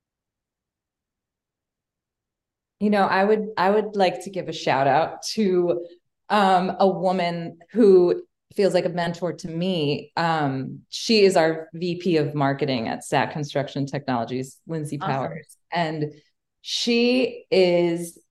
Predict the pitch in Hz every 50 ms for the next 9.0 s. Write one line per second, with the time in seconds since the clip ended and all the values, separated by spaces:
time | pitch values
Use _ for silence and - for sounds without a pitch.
0 | _ _ _ _ _ _ _ 156 170 180 180 190 196 180 151 151 143 185 180 180
1 | 170 156 175 165 160 165 - 156 147 151 143 139 156 156 156 160 160 160 - -
2 | 151 156 160 165 147 147 143 147 - - _ _ _ _ _ _ _ _ _ -
3 | 185 220 214 196 214 220 208 202 165 147 151 147 - 170 165 165 165 165 156 151
4 | 147 139 135 127 123 139 147 160 170 160 - - - - - - - - - 208
5 | 202 190 190 190 185 - - 185 185 180 175 170 170 - 185 185 175 170 165 160
6 | 156 160 - _ _ _ _ _ _ _ _ _ - 165 160 165 180 180 175 175
7 | 170 190 180 175 175 - - - _ _ - 185 185 - - 202 185 175 170 170
8 | 170 170 170 170 170 170 - - _ _ _ _ _ - 185 185 180 175 - -